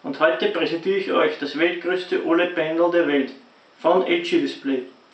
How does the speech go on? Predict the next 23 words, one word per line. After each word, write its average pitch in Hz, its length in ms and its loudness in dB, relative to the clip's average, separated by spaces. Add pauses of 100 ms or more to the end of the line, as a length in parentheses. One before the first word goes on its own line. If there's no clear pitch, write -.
(600)
Das 170 160 2
fünfzehn 226 460 0
Zoll 196 400 4
oled-Panel 185 880 2 (500)
hat 160 180 4
eine 160 260 2
H-D-Radio-Auflösung 170 1200 2 (260)
bei 151 120 2
einem 160 260 0
Kontrast - 540 0
von 156 140 -2
zehn 196 240 0
Millionen 175 440 2
zu 175 120 -2
eins 156 520 0 (160)
und 170 160 0
einer 165 220 2
Reaktionszeit 160 1000 0
von 147 180 -4
null 214 180 0
Komma 175 260 -2
null 196 420 0
zwei 165 420 2